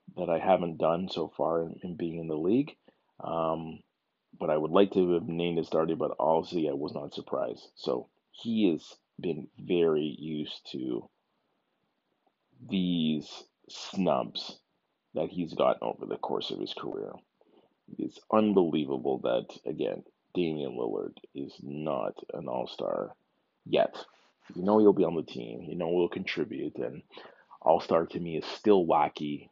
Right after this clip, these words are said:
right now. Like, it should have happened last weekend. But because of coronavirus, they pushed it out a week. You know, like, they're pushing out March break in, here in Toronto.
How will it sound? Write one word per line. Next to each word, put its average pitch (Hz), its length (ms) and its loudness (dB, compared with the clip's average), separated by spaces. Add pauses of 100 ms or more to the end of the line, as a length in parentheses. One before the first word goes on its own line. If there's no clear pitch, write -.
right 73 220 -6
now. 69 360 -8 (120)
Like, - 100 -14
it 65 140 -10
should - 140 -4
have 80 80 -2
happened - 360 -8
last 76 380 -4
weekend. 82 540 -6 (1500)
But - 260 0 (180)
because 82 340 -4
of 80 80 -6
coronavirus, 76 840 -4 (220)
they 69 160 -6
pushed - 340 -6
it 80 140 0
out 80 80 0
a 76 80 -2
week. 76 460 -6 (360)
You 71 80 -16
know, 71 80 -8
like, 76 180 -6
they're - 100 -8
pushing 92 400 -4
out 78 120 -4
March 82 240 -6
break - 260 -2
in, 85 220 -8
here 82 220 -4
in 80 100 -8
Toronto. 71 600 -4